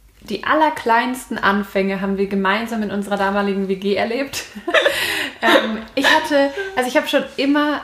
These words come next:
eine große Leidenschaft für Schrift gehabt. Ich war damals in der Schule schon diejenige mit der schönen Schrift in Anführungsstrichen und, ähm, fand schon immer toll, irgendwie mit Buchstaben so zu hantieren und hab gerne Karten gestaltet und so Sachen gemacht.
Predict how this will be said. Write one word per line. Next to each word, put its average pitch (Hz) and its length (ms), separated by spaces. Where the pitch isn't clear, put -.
eine 226 380
große 240 440
Leidenschaft 202 520
für 196 80
Schrift - 320
gehabt. 190 240
Ich 196 100
war 202 120
damals 196 340
in 196 80
der 190 80
Schule 285 380
schon 220 200
diejenige 214 440
mit 208 180
der 196 180
schönen 233 460
Schrift - 360
in 226 120
Anführungsstrichen 214 1400
und, 202 420
ähm, 196 440
fand 220 240
schon 220 200
immer 226 200
toll, 208 320
irgendwie 202 260
mit 190 180
Buchstaben 226 440
so 214 120
zu 202 220
hantieren 254 640
und 196 160
hab 208 200
gerne 202 360
Karten 220 460
gestaltet 208 640
und 190 160
so 190 100
Sachen 208 300
gemacht. 285 260